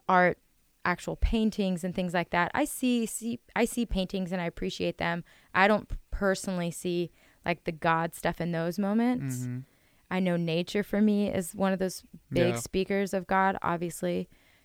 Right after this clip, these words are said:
Speaker 1: he created it, but there are times when I am sheerly breathless. God, the only explanation is,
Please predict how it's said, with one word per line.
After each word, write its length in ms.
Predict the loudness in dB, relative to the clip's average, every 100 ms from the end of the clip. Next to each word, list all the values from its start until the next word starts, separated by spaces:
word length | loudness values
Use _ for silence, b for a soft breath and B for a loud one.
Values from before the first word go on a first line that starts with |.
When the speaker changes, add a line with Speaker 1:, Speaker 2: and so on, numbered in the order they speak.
| _
Speaker 1:
he 160 | -12 -12
created 460 | -6 2 2 2
it, 260 | 0 -2 -2
but 320 | 0 0 -2 _ -6
there 220 | -2 -2
are 40 |
times 340 | -2 -4 -4 -2
when 120 | -4
I 220 | -2 -2
am 280 | -2 -6 -8 -14 _ _ _ _ _
sheerly 480 | -12 -2 0 0 -2
breathless. 840 | -6 4 4 4 -4 -6 -6 -14 -12
God, 320 | -6 -4 -2
the 100 | -4 0
only 260 | 0 0
explanation 640 | -2 -4 -4 -4 -4 -4 -4
is, 320 | -4 -8